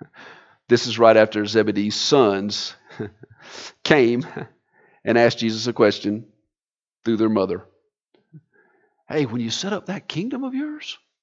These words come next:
don't you think these two fine, strapping young men would be good at your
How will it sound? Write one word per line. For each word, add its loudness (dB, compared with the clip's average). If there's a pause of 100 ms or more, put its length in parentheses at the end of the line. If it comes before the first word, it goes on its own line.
(540)
don't -6
you -12
think -4
these -4
two -10
fine, -4
strapping -6
young -2
men -4
would -6
be -8
good -8
at -8
your -12